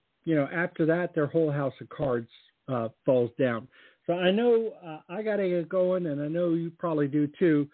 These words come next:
Real quick, what do you think about what we're doing here at the Four Persons? I, I think we're really moving in a good direction. Don't you agree?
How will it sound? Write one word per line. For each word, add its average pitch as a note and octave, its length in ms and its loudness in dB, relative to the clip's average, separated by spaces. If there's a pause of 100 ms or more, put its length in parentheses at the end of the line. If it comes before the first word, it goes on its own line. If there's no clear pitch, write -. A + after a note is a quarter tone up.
(520)
Real A#3 240 2
quick, F3 400 0 (840)
what E3+ 240 -2
do C#4+ 60 0
you C#4 120 0 (120)
think G3 160 -4
about C#3+ 300 -4
what D3 200 -4
we're C#3+ 140 -4
doing C#3 320 -4
here B2+ 200 -6
at A#2 120 -8
the A#2+ 180 -12
Four C3 160 0
Persons? A2 540 -6
I, D3+ 240 -6
I D3 100 -4
think A3 260 -2
we're D3 200 6
really D#3+ 480 2
moving D3 460 2
in A#2+ 160 -4
a A2+ 60 -8
good C#3+ 220 -4
direction. B2 540 -6
Don't C#3 260 -4
you E3 80 0
agree? D3+ 300 -4